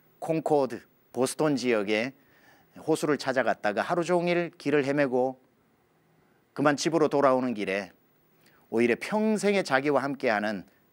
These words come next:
유명한 한 친구를 만나게 됩니다. 그날 헤매지 않았다면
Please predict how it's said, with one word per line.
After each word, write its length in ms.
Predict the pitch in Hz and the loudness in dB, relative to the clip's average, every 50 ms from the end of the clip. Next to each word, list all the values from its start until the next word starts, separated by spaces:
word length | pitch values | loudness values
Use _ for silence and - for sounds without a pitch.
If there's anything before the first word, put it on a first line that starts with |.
| _ - - | _ -12 -6
유명한 560 | 104 110 117 123 135 135 131 131 127 117 104 | -2 0 0 2 2 2 2 2 2 0 0
한 300 | 107 123 120 123 131 127 - _ _ - | -2 -4 -4 -4 -6 -8 -12 _ _ -10
친구를 360 | - - 190 170 156 139 123 | -8 -6 -4 -4 -2 -2 0
만나게 400 | 110 101 101 104 107 101 101 95 | 0 0 0 0 0 0 -2 -2
됩니다. 480 | 87 92 90 90 87 87 - - - _ _ _ _ _ _ _ _ _ | -4 -6 -8 -8 -10 -10 -12 -14 -18 _ _ _ _ _ _ _ _ _
그날 280 | - 156 156 151 143 131 | 2 4 6 6 6 4
헤매지 360 | 147 151 156 156 143 143 139 | 2 0 2 2 2 2 2
않았다면 600 | 131 127 120 - - 107 104 110 113 117 120 | 4 4 2 2 0 -2 -2 -2 -4 -6 -6